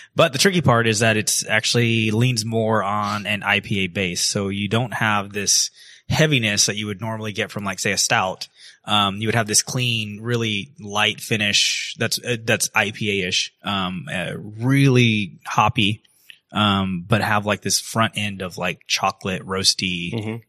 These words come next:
Speaker 1: more, uh, more coffee than chocolate, coffee roasty flavor. Um, it's been one of the beers that I,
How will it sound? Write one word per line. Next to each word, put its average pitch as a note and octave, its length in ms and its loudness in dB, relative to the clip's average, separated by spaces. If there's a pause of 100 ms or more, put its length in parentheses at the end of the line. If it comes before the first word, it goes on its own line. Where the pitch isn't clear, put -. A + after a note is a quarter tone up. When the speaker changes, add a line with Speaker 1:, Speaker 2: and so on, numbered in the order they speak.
Speaker 1:
more, C#3+ 260 4
uh, C#3+ 120 4
more D3 300 2
coffee G2+ 440 0
than F2 160 -6
chocolate, - 360 -6 (160)
coffee A2 380 2
roasty F2+ 400 -2
flavor. F2 400 -4 (520)
Um, E2 480 -2 (420)
it's G#2 280 -6
been E3 180 4
one D#3 80 6
of C#3+ 60 2
the C3+ 40 4
beers B2+ 240 4
that A2+ 240 0
I, G#2 220 -2